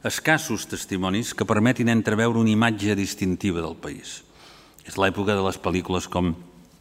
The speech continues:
Pandora i, eh, i el, i el Holandès Errante, no? El de l'any cinquanta, o Suddenly Last Summer del cinquanta-nou, que permetien situar les sinuositats d'Ava Gardner o El-,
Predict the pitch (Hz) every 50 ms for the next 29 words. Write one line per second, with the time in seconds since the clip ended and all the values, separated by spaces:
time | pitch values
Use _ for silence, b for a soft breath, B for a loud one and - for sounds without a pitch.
0 | _ _ _ - B B B B B B B B B B - 85 87 87 85 95
1 | 95 95 95 90 90 87 85 85 82 85 82 85 87 92 92 95 - - 98 92
2 | 92 92 92 87 85 87 87 92 87 85 80 80 80 87 92 90 87 87 87 87
3 | 85 87 87 87 87 90 87 82 98 107 110 104 101 - 120 104 101 127 143 -
4 | B B B B B B B B B B B B B B - - 90 85 82 78
5 | 87 85 87 87 87 - - 85 87 90 101 107 110 110 - 110 95 90 - -
6 | - 120 113 107 107 104 101 101 98 98 92 - - 117 113 110 110 110 113 113
7 | 113 - B B B B B B - 101 95 92 90 - - 95 90 85 92 92
8 | 90 85 107 107 117 120 117 - - 107 - 123 113 110 107 104 - - 151 160
9 | 147 131 - - 123 113 - 120 117 131 131 123 127 139 147 - - B B B
10 | B B B B B - - 104 101 - - 135 143 147 135 127 127 107 107 113
11 | 104 - 123 120 117 110 - - - - - - B B B B B B B B
12 | B B B B - 95 98 107 107 110 110 104 107 107 107 107 101 104 101 104
13 | 98 101 104 - - 101 90 90 90 - 104 104 101 98 113